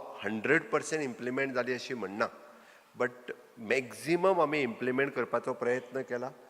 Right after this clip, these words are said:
अजूनय ती इम्प्लिमेंट करपा खातीर आमी time to time वेगवेगळ्या डिपार्टमेंटाक सगळ्या म्हणजे including not only the industry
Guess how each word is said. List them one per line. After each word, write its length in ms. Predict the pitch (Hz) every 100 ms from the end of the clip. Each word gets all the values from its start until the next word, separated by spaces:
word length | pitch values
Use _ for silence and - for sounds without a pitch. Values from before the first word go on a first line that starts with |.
| - - -
अजूनय 420 | 117 113 147 170
ती 220 | 170 165
इम्प्लिमेंट 520 | 139 110 120 127 135 -
करपा 300 | 123 - 123
खातीर 380 | 135 123 117 82 107 -
आमी 400 | 110 120 131 131 - -
time 420 | 127 143 160 -
to 60 | 165 -
time 180 | 131 92 - - - - - 101
वेगवेगळ्या 480 | 131 147 139 127
डिपार्टमेंटाक 960 | 135 113 110 110 120 120 123 131 - -
सगळ्या 520 | - - 139 127 151 107 - - - -
म्हणजे 280 | 113 120 117
including 800 | 113 127 135 147 143 135 - 110
not 180 | 143 147
only 280 | 151 151
the 180 | 156 127
industry 480 | 107 101 117 - 107